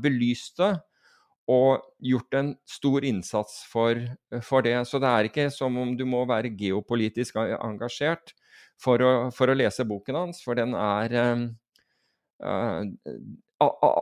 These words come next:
alle kan finne nytte i det, og jeg hørte også i intervjuet at du, du selv har funnet, eh, nytte i det.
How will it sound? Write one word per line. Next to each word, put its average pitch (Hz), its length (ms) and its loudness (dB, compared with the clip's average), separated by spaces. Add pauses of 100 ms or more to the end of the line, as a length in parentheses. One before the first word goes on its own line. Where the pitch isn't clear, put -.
(120)
alle 104 240 8
kan 131 140 4
finne 131 220 0
nytte 131 260 0
i - 40 -2
det, 147 120 4
og 143 100 6
jeg 127 300 4
hørte 123 240 0
også 131 240 -4
i 117 340 0
intervjuet 113 540 2
at 117 80 -6
du, 117 180 -2
du 113 160 -4
selv 107 300 -4
har - 80 -10
funnet, 110 480 -2
eh, 107 580 -2 (460)
nytte 113 300 -4
i 117 40 0
det. 131 80 2